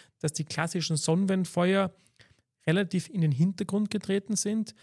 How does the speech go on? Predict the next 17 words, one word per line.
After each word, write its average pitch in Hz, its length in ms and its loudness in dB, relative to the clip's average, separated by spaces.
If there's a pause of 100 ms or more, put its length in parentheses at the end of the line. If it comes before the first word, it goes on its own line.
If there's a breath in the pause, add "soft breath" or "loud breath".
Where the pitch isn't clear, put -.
(200 soft breath)
und 175 120 2
an 180 140 0
ihre 190 260 4
Stelle 185 320 0
sind 165 320 -2
dann 165 180 2
die 160 200 -4
eher 160 220 2
religiös, 160 880 4 (560 soft breath)
patriotisch 160 760 2
konnotierten 160 600 4
Herz-Jesu-Feuer 147 1040 0
aufgekommen. 143 640 0 (260)
Die 156 100 -4
galten 180 340 2
als 170 160 2
politisch 170 560 2